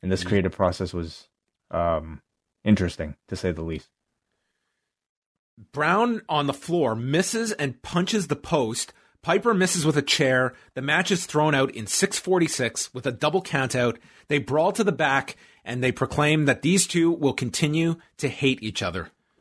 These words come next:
Speaker 2: Everything about this sucked.
Speaker 1: It was pretty bad, yeah. Um, I, I mean, the crowd loved Piper. <laughs> I, I, I, it kinda makes the crowd look,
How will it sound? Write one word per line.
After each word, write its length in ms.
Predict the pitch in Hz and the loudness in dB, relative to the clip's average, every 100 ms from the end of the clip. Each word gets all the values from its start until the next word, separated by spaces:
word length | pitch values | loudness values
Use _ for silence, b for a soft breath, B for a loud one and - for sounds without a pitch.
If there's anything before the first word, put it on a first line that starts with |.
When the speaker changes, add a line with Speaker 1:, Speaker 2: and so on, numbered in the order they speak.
| - _ _ _ _ _ | -20 _ _ _ _ _
Speaker 2:
Everything 360 | 196 180 196 170 | -2 0 0 0
about 240 | 131 113 | 0 0
this 120 | - - | -2 -8
sucked. 340 | - 65 - _ _ _ _ _ _ _ _ _ _ _ _ _ _ | -8 -12 -20 _ _ _ _ _ _ _ _ _ _ _ _ _ _
Speaker 1:
It 160 | 160 175 | -6 -2
was 160 | 185 | -2
pretty 380 | 151 - 156 143 131 117 _ | -2 0 2 2 0 -6 _
bad, 460 | - 95 87 78 76 - _ - | -4 -2 -2 -4 -10 -18 _ -4
yeah. 380 | 95 90 76 - _ - | 2 2 0 -6 _ -8
Um, 580 | 90 87 87 85 87 87 _ _ - | -2 0 0 -2 -6 -10 _ _ -2
I, 300 | 90 92 90 - - | 2 2 2 -6 -6
I 60 | |
mean, 400 | 127 139 135 123 | -2 0 -2 -4
the 60 | - | -8
crowd 440 | - 135 160 117 | -2 2 2 2
loved 400 | 110 123 127 123 | 4 4 4 0
Piper. 600 | - 113 107 - 131 127 | 0 0 0 -2 2 4
<laughs> 60 | 131 | 4
I, 120 | 127 120 | 0 -4
I, 200 | 80 107 | -2 -2
I, 100 | 85 131 - B B B B | -2 -6 -8 B B B B
it 300 | 135 - - | -4 -2 0
kinda 160 | 175 | 0
makes 180 | 226 185 | 0 0
the 100 | - | -2
crowd 400 | 139 - - 120 | -2 -4 2 2
look, 240 | 120 117 | 2 -2